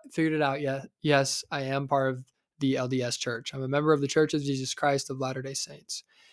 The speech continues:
And in our church, we have an institution in which boys at the age of eighteen and girls at the age of nineteen who are spiritually and physically fit can go and serve the Lord for two years in a random place in the world. My mother wrote this to me,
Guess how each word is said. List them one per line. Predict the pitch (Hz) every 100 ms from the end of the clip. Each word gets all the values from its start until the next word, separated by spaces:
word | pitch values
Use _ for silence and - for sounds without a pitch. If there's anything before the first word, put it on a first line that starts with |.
| -
And | 147
in | 175 233
our | 202
church, | 196 185 180
we | 185
have | 175 165 160
an | 156
institution | 147 160 147 139 156
in | 147
which | 143 143
boys | 139 160 185 180
at | 170
the | 156
age | 147 156
of | 143 -
eighteen | 175 196 - 156 160
and | 151 139
girls | 156 165
at | 165
the | -
age | 147 139
of | 135
nineteen | 143 160 165 135 131
who | 143 143
are | 135
spiritually | - - 190 202 196 185 185
and | 156 139
physically | 180 185 180 170
fit | - 147 151 - - - - - - -
can | 185 156
go | 151 170 202
and | 202 151
serve | - 175 180
the | 180
Lord | 180 143 143
for | 143
two | 131 - 185
years | 185 165 156 120 120 - - _ -
in | 147
a | 127
random | 143 160 160
place | 151 139 -
in |
the | 139
world. | 127 131 - _ _ _ - - _ -
My | 156
mother | 180 185 170 156
wrote | 151 175 156
this | 147 -
to | - -
me, | 135 131